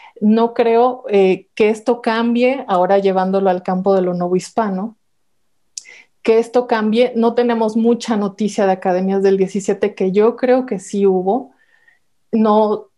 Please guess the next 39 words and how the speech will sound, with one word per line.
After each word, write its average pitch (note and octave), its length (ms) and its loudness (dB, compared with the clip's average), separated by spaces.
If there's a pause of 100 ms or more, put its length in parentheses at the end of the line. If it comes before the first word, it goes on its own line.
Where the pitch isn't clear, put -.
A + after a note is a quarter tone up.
<clears throat> B3 300 -2
no A3+ 160 2
sé A3 200 -2
con G#3 220 -2
qué G#3+ 140 0
tanta G#3 480 -2
proliferación. F#3+ 880 0
Hay, G3 140 -2
por G3 180 -4
ejemplo, G3 320 0
referencias F#3+ 560 -2
de F#3 100 -2
Salazar F3+ 500 -4
y G3 60 0
Torres, A3 640 -2 (1300)
de G#3+ 160 -2
que G3 80 -4
perteneció G3 760 0
a G3 60 4
alguna G3+ 320 0
academia G3+ 480 -2
alrededor F#3+ 460 0
del G3+ 240 0
du-, G#3 240 -2 (160)
duque G3+ 340 0
de G3 80 2
Alburquerque. G3 1000 -2 (440)
Sor G3 220 -2
Juana B3 560 0
de A3 100 -2
vez G#3 220 -4
en G#3+ 160 0
cuando G#3 300 0
alude A3 520 2
a G#3 140 0
reuniones, G#3 880 -2
¿no?, G#3 480 0
de F3 280 0
doctos. A3 680 -2